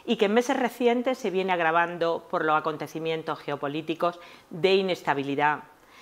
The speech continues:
tensiones inflacionistas y, en particular, la escalada en los precios de suministros y materias primas esenciales para cualquier emprendimiento.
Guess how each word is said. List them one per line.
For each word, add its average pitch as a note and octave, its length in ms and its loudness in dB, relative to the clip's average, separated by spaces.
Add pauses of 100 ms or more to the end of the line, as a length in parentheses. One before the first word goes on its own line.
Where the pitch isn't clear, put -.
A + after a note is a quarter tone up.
(260)
tensiones A3 560 4
inflacionistas F#3 880 -2 (160)
y, A3 160 6
en G3+ 140 4
particular, F#3+ 840 2
la G3 140 6
escalada G#3+ 580 4
en F#3 140 2
los F3 100 2
precios F#3+ 320 0
de F3+ 80 2
suministros E3+ 680 0 (100)
y G3+ 120 0
materias F#3 420 4
primas G#3+ 520 0 (300)
esenciales B3 640 4
para F#3+ 260 2
cualquier D#3+ 320 2
emprendimiento. C3+ 800 -6